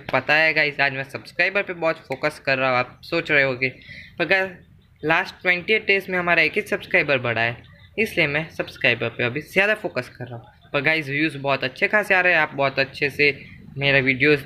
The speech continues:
देख रहे हो। ज़्यादा व्यू ड्यूरेशन है वीडियो का, तीन मिनट तक नॉर्मल कोई भी आता है वो रहता है, एवरेज व्यू ड्यूरेशन है, वो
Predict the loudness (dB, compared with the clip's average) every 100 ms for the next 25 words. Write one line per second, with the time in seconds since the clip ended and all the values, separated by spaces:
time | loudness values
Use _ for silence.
0 | 0 2 2 0 2 2 0 -4 -6 0
1 | 0 2 0 0 -2 -2 0 0 0 -2
2 | -4 -4 -4 -4 -2 2 0 -2 -12 -20
3 | -2 0 0 0 0 0 -2 -4 -2 2
4 | 2 2 -2 2 2 2 2 2 2 2
5 | 2 2 0 2 2 2 2 2 0 -4
6 | -4 -2 -4 -4 -6 -6 -8